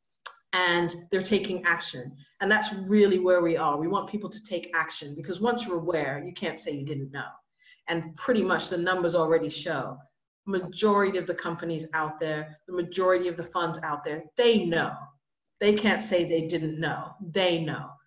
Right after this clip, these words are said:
And now it's just a matter of either blindly ignoring or just saying, "Oh, well, we can't find, we can't find people." You can find people. There are plenty of women that work in finance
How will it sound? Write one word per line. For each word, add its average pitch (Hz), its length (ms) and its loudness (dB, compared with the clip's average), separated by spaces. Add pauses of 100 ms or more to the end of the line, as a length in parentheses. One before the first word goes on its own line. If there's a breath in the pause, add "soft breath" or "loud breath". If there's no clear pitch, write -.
(160)
And 180 160 0
now 185 240 4
it's 160 180 0
just 165 200 -6
a 170 40 -4
matter 156 300 0
of - 200 -10 (220 loud breath)
either 175 220 0
blindly 190 720 2
ignoring 170 840 0 (180)
or 165 220 4
just - 520 -4 (640)
saying, 160 540 0
"Oh, 185 240 4
well, 170 100 4
we 170 80 -2
can't 175 380 -6
find, 156 460 -2
we 190 120 -8
can't 156 280 -6
find 160 340 -4
people." 139 360 -10 (260 loud breath)
You 208 160 4
can 165 340 -2
find 139 300 -6
people. 151 360 -12
There 175 220 2
are 156 240 -6
plenty 202 540 -2
of 165 100 -4
women 170 220 0
that 165 180 -2
work 165 220 -4
in 156 160 -8
finance 175 640 -4